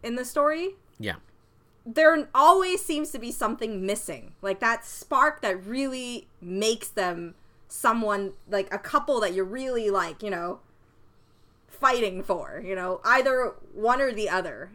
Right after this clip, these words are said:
Speaker 1: And I think through the whole thing, the only one you really, really kind of bond with is Edith's character, because, like, E-, the Edith character, because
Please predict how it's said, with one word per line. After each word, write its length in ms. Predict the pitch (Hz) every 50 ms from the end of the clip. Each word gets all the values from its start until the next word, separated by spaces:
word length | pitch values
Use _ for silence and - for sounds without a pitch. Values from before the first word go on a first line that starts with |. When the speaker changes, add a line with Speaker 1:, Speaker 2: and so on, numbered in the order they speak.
| - -
Speaker 1:
And 380 | 185 190 190 190 202 202 190 -
I 100 | 202 226
think 180 | 233 254 269 -
through 160 | 320 320 320
the 120 | 320 311
whole 240 | 302 302 262 247 240
thing, 320 | 233 - 262 247 226 220
the 120 | 208 214 208
only 280 | 220 233 247 247 240
one 280 | 226 208 214 208 208 190
you 80 | 196 190
really, 480 | 190 208 240 254 247 233 226 214 208
really 560 | 190 196 220 226 214 202 196 185 180 175 185 - - - - - -
kind 260 | - - 233 220 214
of 140 | 185 - -
bond 380 | 196 190 196 208 247 254 240 196
with 220 | 170 135 135 - - -
is 360 | 180 185 180 175 180 180 - -
Edith's 400 | 247 269 269 220 160 - - -
character, 600 | - 170 151 143 - 90 - - 156 117 117 - 156
because, 540 | 196 190 233 214 180 165 170 170 170 185 - _
like, 180 | - 190 180 - -
E-, 160 | 254 254 208
the 160 | 202 208 -
Edith 260 | 269 269 247 208 - -
character, 460 | 220 180 156 - 160 - - 160 156
because 320 | - 196 - 247 208 196